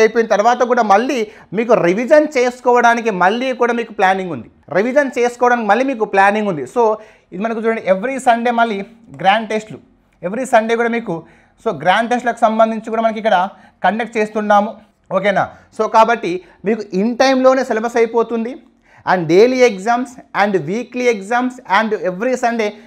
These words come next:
grand test ఉంది. కాబట్టి ఈ టైమ్ టేబుల్ని ఫాలో అయితే ఖచ్చితంగా మీరు ఉద్యోగాన్ని సాధిస్తారు. కాబట్టి so ఎవరు కూడా మీ సమయాన్ని వృధా చేయకుండా, ఇప్పటి నుంచి మీ సమయం చాలా విలువైంది కాబట్టి, so ఎంతో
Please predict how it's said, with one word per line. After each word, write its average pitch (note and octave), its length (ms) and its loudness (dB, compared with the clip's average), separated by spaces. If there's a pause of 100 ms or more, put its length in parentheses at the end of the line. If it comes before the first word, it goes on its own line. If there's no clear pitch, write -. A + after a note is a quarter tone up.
(200)
grand G3+ 300 2
test A#3 220 -4
ఉంది. G#3 180 -6
కాబట్టి G3 380 2 (500)
ఈ B3+ 40 0 (160)
టైమ్ A#3 260 4
టేబుల్ని A#3 320 2
ఫాలో G#3+ 260 4
అయితే G#3+ 220 -2
ఖచ్చితంగా A3+ 400 -4
మీరు F#3 160 -2
ఉద్యోగాన్ని A3 480 0
సాధిస్తారు. F#3+ 640 0 (340)
కాబట్టి G3 400 0 (420)
so A3+ 100 4 (380)
ఎవరు B3 200 0 (120)
కూడా A#3+ 200 4 (260)
మీ G#3+ 80 -4 (100)
సమయాన్ని A3+ 400 -2
వృధా F#3 240 2 (100)
చేయకుండా, G#3+ 460 0 (520)
ఇప్పటి A#3 320 4
నుంచి A#3 220 -6 (320)
మీ A3+ 80 -4 (180)
సమయం A3 320 0 (160)
చాలా G#3 220 4 (100)
విలువైంది A3+ 480 2
కాబట్టి, G#3 400 2 (600)
so A#3 100 8 (260)
ఎంతో A#3 240 6